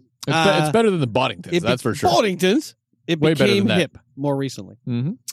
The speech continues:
Speaker 2: Uh, all right, Friday. We're taking another trip down memory lane next week. I don't know what it'll be.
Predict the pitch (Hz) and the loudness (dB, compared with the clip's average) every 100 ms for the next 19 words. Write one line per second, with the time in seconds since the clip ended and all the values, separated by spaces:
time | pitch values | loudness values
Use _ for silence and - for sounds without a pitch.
0 | - _ _ 143 165 156 190 240 208 202 | -18 _ _ 0 0 2 2 2 2 2
1 | 208 - _ _ 151 139 - 185 180 170 | 0 -4 _ _ -2 -2 -2 0 2 2
2 | 165 160 190 165 160 151 156 165 160 160 | 2 0 -2 0 2 2 2 2 2 2
3 | 151 170 - 190 170 156 175 180 180 180 | 2 0 0 0 0 0 0 2 2 2
4 | 170 147 202 262 | 2 2 0 0